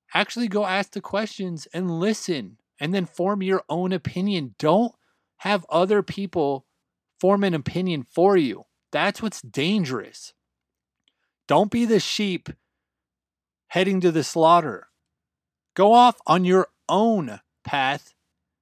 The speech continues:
and really start to question who has your best interest at heart. 'Cause you wanna know who really does?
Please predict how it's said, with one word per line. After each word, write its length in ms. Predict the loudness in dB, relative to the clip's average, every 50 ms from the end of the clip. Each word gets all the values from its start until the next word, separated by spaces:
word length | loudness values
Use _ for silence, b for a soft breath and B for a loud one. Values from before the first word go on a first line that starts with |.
| _ _ _ _
and 240 | -6 -6 -4 -2 0
really 260 | 0 2 2 2 0
start 260 | -2 -4 -6 -6 -6
to 100 | -8 -12
question 600 | -12 -12 -12 -2 0 2 2 2 0 -4 -6 -6 -6
who 260 | -6 -6 -4 -4 -4
has 300 | -2 -2 -2 -2 -2 -2
your 80 | -2 0
best 340 | 0 0 -2 -2 -4 -8
interest 420 | -10 -12 -10 -8 -8 -10 -10 -6 -8
at 180 | -8 -6 -2
heart. 280 | 2 2 4 2 2 -2 _ _ _ _ _ _ _ _ _ _ _ _ _ _ _ _ _ -14
'Cause 140 | -8 -2
you 80 | 0 2
wanna 180 | 2 2 2 2
know 160 | 4 2 2
who 180 | 2 0 0
really 300 | 0 0 0 2 0 0
does? 480 | 2 0 0 0 0 -2 -6 -10 -16